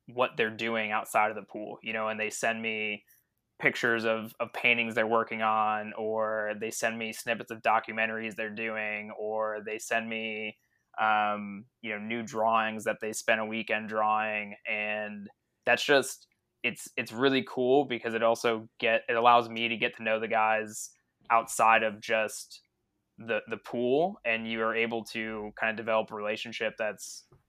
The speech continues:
you know, it's not just, "All right, ten one hundreds and one oh five, go." You know, it's more about, like, "Hey, how was your weekend? You know, what'd you do? I s-, that was a sweet drawing that you posted. Talk, tell me about that." You know, like, "How long you been working on it?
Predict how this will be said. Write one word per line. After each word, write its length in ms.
you 100
know, 40
it's 140
not 280
just, 560
"All 80
right, 300
ten 240
one 120
hundreds 340
and 120
one 140
oh 80
five, 500
go." 520
You 80
know, 140
it's 140
more 220
about, 320
like, 340
"Hey, 400
how 260
was 120
your 140
weekend? 480
You 80
know, 100
what'd 220
you 80
do? 460
I 160
s-, 160
that 120
was 120
a 40
sweet 320
drawing 360
that 100
you 80
posted. 540
Talk, 240
tell 140
me 120
about 280
that." 320
You 80
know, 240
like, 160
"How 140
long 120
you 60
been 100
working 300
on 220
it? 220